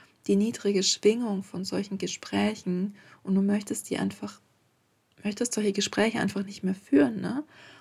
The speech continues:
Und das kann dann natürlich dazu führen, wenn du das mal auf alle Bereiche überträgst, dass du Menschen bisher in deinem Leben hattest, mit denen du vielleicht dich verbunden gefühlt hast, weil ihr gemeinsam, weil ihr vielleicht eine gemeinsame Geschichte habt oder weil ihr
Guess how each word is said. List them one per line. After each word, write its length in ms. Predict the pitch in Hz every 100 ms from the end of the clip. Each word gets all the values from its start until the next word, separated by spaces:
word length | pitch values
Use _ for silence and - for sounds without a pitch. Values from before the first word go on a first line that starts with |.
| _ _
Und 140 | 214
das 100 | 214
kann 180 | - 226
dann 140 | 254
natürlich 380 | 240 226 233 220
dazu 260 | - 202 -
führen, 320 | - 262 247
wenn 120 | 214
du 60 | 202
das 160 | 202
mal 140 | 202 190
auf 180 | 196 -
alle 200 | 208 208
Bereiche 500 | 190 185 196 214 -
überträgst, 640 | 196 190 - 214 226 - - - - - _
dass 460 | 202 202 202 202 - _ _ _ _ _ _ _ _ _ _ _
du 100 | -
Menschen 500 | 202 196 208 262 269
bisher 360 | 247 240 240 233
in 80 | 233
deinem 200 | 214 208
Leben 380 | 208 240 247
hattest, 360 | 240 233 247 -
mit 140 | 220
denen 280 | 220 220 220
du 100 | 220
vielleicht 640 | 214 214 208 214 233 240 - - - - _ _ _ _ -
dich 180 | 208 -
verbunden 520 | 208 220 247 294 277
gefühlt 480 | 214 - 220 226 247
hast, 280 | 240 -
weil 320 | 214 208 226 -
ihr 140 | 214
gemeinsam, 1120 | 208 202 202 208 220 240 - 214 208 202 208 - - - _
weil 100 | 202
ihr 60 | 214
vielleicht 240 | 220 208
eine 80 | 208
gemeinsame 460 | 208 202 208 208 202
Geschichte 580 | 202 - 233 - 220
habt 320 | 202 190 196 -
oder 300 | 196 196 196
weil 280 | 196 202
ihr 320 | - 196 196